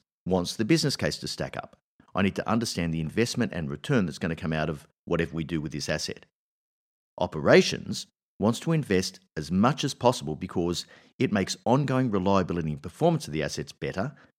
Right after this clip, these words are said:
and makes their job ultimately easier. But the engineers in the asset management department often want the most elegant solution because they're engineers. Now, the trick for the C E O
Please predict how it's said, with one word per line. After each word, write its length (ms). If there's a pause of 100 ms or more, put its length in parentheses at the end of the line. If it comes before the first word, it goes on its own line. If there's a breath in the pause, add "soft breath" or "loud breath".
(200)
and 100
makes 240
their 260
job 380
ultimately 560
easier. 460 (1120 soft breath)
But 140
the 140
engineers 420
in 80
the 80
asset 260
management 380
department 480 (300 soft breath)
often 320
want 180
the 80
most 320 (140)
elegant 400
solution 460
because 400
they're 180
engineers. 760 (960)
Now, 120
the 80
trick 240
for 80
the 60
C 300
E 60
O 340